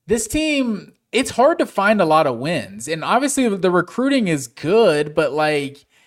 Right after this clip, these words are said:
I don't think you can keep a guy around just because the recruiting is kind of good when they're not winning games. Like, I think if, if this team goes two and two at a conference,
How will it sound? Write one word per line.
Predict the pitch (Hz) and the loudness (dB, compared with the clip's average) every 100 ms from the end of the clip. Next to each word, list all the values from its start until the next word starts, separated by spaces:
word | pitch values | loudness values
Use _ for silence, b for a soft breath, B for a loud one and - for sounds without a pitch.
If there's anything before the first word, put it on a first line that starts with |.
| b b b _ _ _ _ | b b b _ _ _ _
I | 190 | 0
don't | 220 214 | 0 2
think | 214 | 0
you | 226 | 0
can | 202 143 | -2 -4
keep | - 214 214 | -2 -2 0
a | 156 | 0
guy | 151 170 165 156 | 0 0 0 0
around | 131 135 147 175 160 139 | -2 -2 0 2 0 0
just | 151 - | -4 -4
because | - 165 156 | -2 0 0
the | 143 135 | 0 -2
recruiting | 127 123 - 170 160 | -2 -4 0 2 2
is | 135 | -2
kind | - 139 147 143 | -6 -6 -4 -4
of | 117 | -6
good | 110 151 160 135 | 0 2 4 2
when | 131 127 | -2 -6
they're | 123 | -4
not | 139 160 123 | -4 -6 -6
winning | 131 107 | -8 -8
games. | 101 120 131 90 87 117 | -6 -6 -6 -8 -12 -8
Like, | 127 | -6
I | 135 | -6
think | 160 220 202 - | -6 -6 -6 -6
if, | 156 - _ _ _ _ | -8 -10 _ _ _ _
if | 156 160 | -8 -4
this | 233 | -4
team | - 226 247 247 220 | -2 -2 0 0 2
goes | 220 208 196 202 | 4 4 4 -2
two | - - 175 202 | -10 -4 0 2
and | 196 175 | 0 -2
two | - 156 165 214 | -4 -2 0 2
at | 165 160 | 2 0
a | 160 | -2
conference, | - 123 135 170 233 254 262 - - | -4 -6 -6 -6 -6 -6 -6 -10 -16